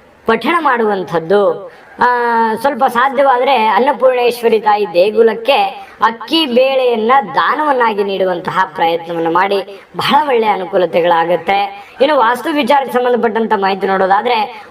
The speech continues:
ಉತ್ತರದ ಗೋಡೆಗೆ ನಿಮ್ಮ ಹಿರಿಯರ ಭಾವಚಿತ್ರವನ್ನ ಹಾಕುವಂತಹ ಪ್ರಯತ್ನವನ್ನ ಮಾಡಿ. ನಿಮ್ಮ ಪೂರ್ವಿಕರು, ನಿಮ್ಮ ಹಿರಿಯರು,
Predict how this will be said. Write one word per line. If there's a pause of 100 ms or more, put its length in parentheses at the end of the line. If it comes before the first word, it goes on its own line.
ಉತ್ತರದ
ಗೋಡೆಗೆ
ನಿಮ್ಮ (180)
ಹಿರಿಯರ (340)
ಭಾವಚಿತ್ರವನ್ನ (440)
ಹಾಕುವಂತಹ
ಪ್ರಯತ್ನವನ್ನ
ಮಾಡಿ. (340)
ನಿಮ್ಮ
ಪೂರ್ವಿಕರು,
ನಿಮ್ಮ
ಹಿರಿಯರು,